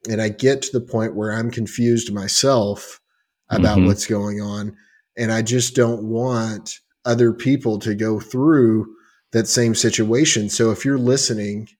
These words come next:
Speaker 1: to, you know, fifteen different ways to manifest something and you're trying all of them,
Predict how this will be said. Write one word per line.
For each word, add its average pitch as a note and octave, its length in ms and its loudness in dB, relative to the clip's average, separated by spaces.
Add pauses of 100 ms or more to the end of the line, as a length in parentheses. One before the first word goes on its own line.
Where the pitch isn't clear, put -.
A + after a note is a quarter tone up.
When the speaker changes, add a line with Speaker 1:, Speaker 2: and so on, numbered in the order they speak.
(840)
Speaker 1:
to, A2 640 2 (580)
you A2 160 -6
know, G2+ 240 -10 (1500)
fifteen D3 440 2
different A#2 560 0 (400)
ways A#2 680 2
to - 140 -2
manifest A#2 640 0
something G#2 480 -2
and G#2 100 -4
you're G#2+ 100 -4
trying C3 460 -2
all C3+ 260 2
of G2+ 140 -2
them, G#2 320 -4